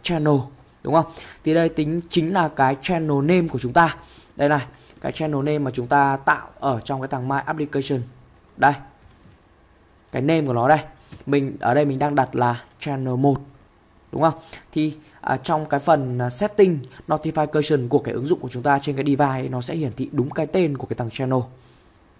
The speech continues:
Ok, đây các bạn thấy rằng ở đây nó có một cái checkbox ở bên phải, đúng không? Nó đang tích dấu xanh, tức là chúng ta cho phép chúng ta nhận push notification với lại cái channel này. Mình giả sử như bây giờ các bạn, à, bỏ cái tích này đi,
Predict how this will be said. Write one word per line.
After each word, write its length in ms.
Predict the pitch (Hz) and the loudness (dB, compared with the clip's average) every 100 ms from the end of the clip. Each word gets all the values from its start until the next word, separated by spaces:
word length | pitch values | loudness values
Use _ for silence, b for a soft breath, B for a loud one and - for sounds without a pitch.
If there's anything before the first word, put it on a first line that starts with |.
| _ | _
Ok, 100 | 147 175 - B B B | 2 2 2 B B B
đây 160 | - 190 | 4 4
các 120 | 185 | 6
bạn 120 | 180 - | 0 2
thấy 140 | 160 | 2
rằng 160 | 170 170 | 4 2
ở 60 | |
đây 140 | 143 160 | 2 2
nó 100 | 156 | 2
có 220 | 147 143 | 4 2
một 260 | 156 185 160 | 4 0 2
cái 140 | 127 | 0
checkbox 380 | 123 196 226 233 | 0 0 0 0
ở 60 | 139 | -2
bên 140 | 147 | -2
phải, 340 | - 151 113 127 | 2 2 2 -8
đúng 120 | 127 | -4
không? 140 | 160 | -2
Nó 100 | 147 | -2
đang 160 | 135 147 | 0 0
tích 180 | 165 190 | -2 0
dấu 140 | 143 | -2
xanh, 260 | 135 185 160 - B B - | 2 2 2 -6 B B -2
tức 160 | 233 | 2
là 240 | 160 151 123 | 6 6 4
chúng 140 | 139 | -8
ta 240 | 131 147 143 | 4 4 4
cho 120 | 147 | 0
phép 220 | 143 190 - | -2 -2 -4
chúng 120 | 143 | -8
ta 100 | 131 | -6
nhận 220 | 139 165 - - - | -2 -2 -4 -16 -4
push 220 | 220 226 | -4 -2
notification 760 | 156 135 135 131 139 131 135 120 | -6 -4 -6 -2 -4 -2 -2 -2
với 200 | 120 135 | -2 -2
lại 100 | 156 | -4
cái 120 | 127 | -8
channel 280 | 151 147 135 | -6 -2 2
này. 180 | 143 131 B B B B | 2 2 B B B B
Mình 160 | - 160 | -4 2
giả 160 | 151 131 | 4 2
sử 220 | - 160 | 2 2
như 260 | 135 180 | 2 0
bây 120 | 170 175 | 2 2
giờ 120 | 151 | 2
các 120 | - | 2
bạn, 220 | 185 - | -2 -2
à, 100 | 135 | -6
bỏ 260 | - 151 113 | 4 4 4
cái 80 | 123 | -2
tích 180 | 190 | -2
này 80 | 165 | 2
đi, 220 | 156 165 | 4 4